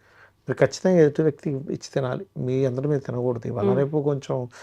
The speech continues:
Speaker 1: సెక్యూరిటీ రీజన్స్తో, "అమ్మో, ఎవడేం పెడుతున్నాడు, అందులో
Speaker 2: అవును.
Speaker 1: ఏముంటుందని" భయంతో
Speaker 2: తీసుకోవట్లేదు.
Speaker 1: తీసుకోరు. కానీ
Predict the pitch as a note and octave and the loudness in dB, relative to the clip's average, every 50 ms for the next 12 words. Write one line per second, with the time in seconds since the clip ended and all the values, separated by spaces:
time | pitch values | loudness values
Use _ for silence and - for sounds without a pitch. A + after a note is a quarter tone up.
0 | - - _ - - C3 A#2 - - C3 C3 B2 C3+ B2+ B2 A#2+ A#2+ A#2+ A2+ - | -20 -20 _ -6 -4 -4 -2 0 0 0 2 4 4 2 4 2 0 -4 -4 -4
1 | - C3+ B2+ B2 B2 B2+ B2+ A#2+ B2 A#2+ A#2+ B2 B2 A#2+ A#2+ A#2 A#2 A2+ - A#2+ | -4 -4 -2 -2 -2 0 2 2 4 4 4 4 2 2 0 -2 -2 -4 -6 -4
2 | A#2+ A#2 - G3 F#3+ F#3 A#2+ B2 A#2+ A#2+ A#2 A2+ A2+ A2+ A#2 A2+ G#2 A2 A2 A2 | -2 2 2 4 4 4 2 2 0 0 -2 -4 -4 -4 -4 0 2 2 2 2
3 | A2+ A2+ - F#3+ F#3 - E3+ - - C#3+ C3 B2+ B2+ C3 B2+ C3 E3 | 0 0 0 2 2 0 0 0 2 4 4 4 4 0 -4 -6 -6